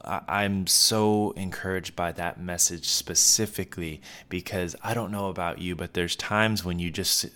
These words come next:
feel like you're the only one out there with this specific message on your heart, and maybe what you're saying, you just don't even know if anyone is hearing.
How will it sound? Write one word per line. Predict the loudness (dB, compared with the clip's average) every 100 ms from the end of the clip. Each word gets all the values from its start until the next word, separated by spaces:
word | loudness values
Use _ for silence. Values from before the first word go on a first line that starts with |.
| _
feel | -2 2 4
like | 2 0
you're | 0 2 2
the | 0 -2 0
only | 2 2 0 -2
one | -4 -4 -4 -6 -10 -16 -20 -20 -20 _ _ _ -20 -2
out | 4 4 4
there | 0 2 0 -2 -10 -20 -6
with | -4 -2 -4 0
this | 6
specific | 8 8 4 8 10 10 6 -2 -2
message | -2 2 0 0
on | -2 -4
your | -4
heart, | -2 4 6 4 -2 -14 -12
and | -6 -2
maybe | 0 0 -2 -4 -10
what | -4 -2 -2
you're | -4 -4 -8 -18 -20 2
saying, | 6 8 6 4 4 0 -4 -10 -20 -20 -20 -4
you | -2
just | 0 0
don't | 0 0
even | 0 0
know | 0 0
if | -2
anyone | 0 2 2 2 -6
is | -6 -8
hearing. | -8 -12 -14